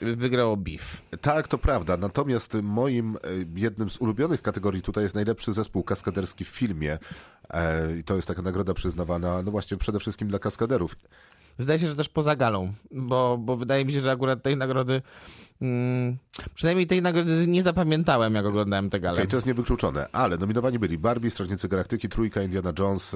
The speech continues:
Speaker 2: najnowszy John Wick cztery, Mission Impossible Dead Reckoning Part One. Teraz zatrzymamy się na moment, będzie chwila ciszy i spośród tych filmów,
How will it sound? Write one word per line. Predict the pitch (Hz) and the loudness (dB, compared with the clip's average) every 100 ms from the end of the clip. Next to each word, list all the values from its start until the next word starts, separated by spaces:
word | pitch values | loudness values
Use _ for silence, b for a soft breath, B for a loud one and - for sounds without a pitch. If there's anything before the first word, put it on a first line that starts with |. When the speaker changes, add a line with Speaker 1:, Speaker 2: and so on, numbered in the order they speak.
| 90 | -2
Speaker 2:
najnowszy | 95 104 110 - 95 98 | 0 0 0 0 0 0
John | 92 | -2
Wick | 90 | -4
cztery, | - 113 104 | -4 -2 0
Mission | 98 98 | -2 -4
Impossible | 92 90 98 87 87 82 - | -4 -4 -4 -2 -4 -4 -10
Dead | 80 73 101 110 - | -16 -2 -2 -2 -4
Reckoning | 95 98 - 95 - | -4 -2 -2 -6 -2
Part | 90 82 | -4 0
One. | 92 131 | -2 0
Teraz | 120 101 B B B B | -2 -2 B B B B
zatrzymamy | 82 98 - 110 98 85 | -4 -4 -2 -2 0 -2
się | 95 | -4
na | 87 | -2
moment, | 85 85 165 214 b b b b b _ | -2 -2 -4 -6 b b b b b _
będzie | 82 104 110 | -4 -2 0
chwila | - 113 | 0 0
ciszy | 98 - - 139 214 - _ _ _ _ _ _ _ _ _ | 0 -2 -2 -2 -4 -8 _ _ _ _ _ _ _ _ _
i | 87 | -6
spośród | - 110 120 - | -4 -2 -2 0
tych | 175 - | -2 0
filmów, | 113 78 73 123 - | -2 -2 -4 -4 -6